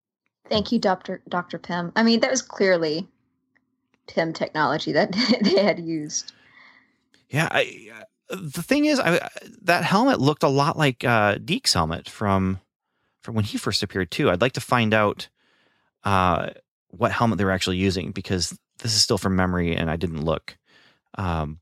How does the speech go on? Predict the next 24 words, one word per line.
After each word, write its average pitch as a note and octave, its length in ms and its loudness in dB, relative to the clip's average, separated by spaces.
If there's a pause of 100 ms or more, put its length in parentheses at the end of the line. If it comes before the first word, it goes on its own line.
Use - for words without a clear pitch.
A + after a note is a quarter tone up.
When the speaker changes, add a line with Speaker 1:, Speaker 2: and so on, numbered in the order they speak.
Speaker 2:
but F#2+ 180 0
the G2+ 100 4
way G#2+ 320 4
the F2+ 140 4
eyes G#2 320 2
are G#2 60 2
glowing F#2 400 4
and F2+ 80 2
everything, F2 420 0
I - 80 -8
felt - 200 -2
like D#2+ 160 -4
Deke's F#2 280 -4
helmet. - 420 -10 (960)
Speaker 1:
Hmm. G3 220 -4 (1080)
That G#3 180 0
may B3+ 160 2
be F4+ 140 2
a F#3+ 60 2
modified F3 760 2
version G3+ 380 0
of D3+ 140 -8
that D3+ 140 -4
helmet. D#3 500 -8